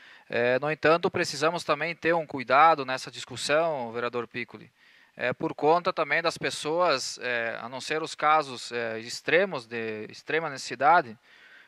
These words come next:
né, as pessoas também que pagam seu, seu I P T U em dia, é, também a discussão de que esse ano também houve, é, não houve aquele desconto que havia.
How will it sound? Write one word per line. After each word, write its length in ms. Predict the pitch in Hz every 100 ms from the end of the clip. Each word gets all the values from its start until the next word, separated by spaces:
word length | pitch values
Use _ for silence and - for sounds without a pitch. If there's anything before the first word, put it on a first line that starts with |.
| _
né, 60 | 120
as 100 | -
pessoas 320 | 139 170 170
também 320 | 170 160 185
que 200 | - 160 - _ _ _ _
pagam 400 | 165 170 208 190
seu, 460 | 156 165 151 127 117
seu 260 | - 143 135
I 40 |
P 120 | 139
T 120 | - 143
U 100 | 165
em 80 |
dia, 420 | 131 123 160 185 208 _ _ _ _ _
é, 340 | - 117 127 131
também 260 | 139 135
a 60 | 170
discussão 420 | 175 175 151 175
de 80 | 180
que 100 | 175
esse 200 | 170 -
ano 180 | 156 180
também 400 | 170 135 139 170
houve, 400 | 156 175 175 196
é, 560 | 180 135 120 117 117 113
não 120 | 123
houve 300 | 143 160 185
aquele 260 | 170 170
desconto 560 | 175 180 - 170 220 180
que 120 | -
havia. 300 | 120 107 113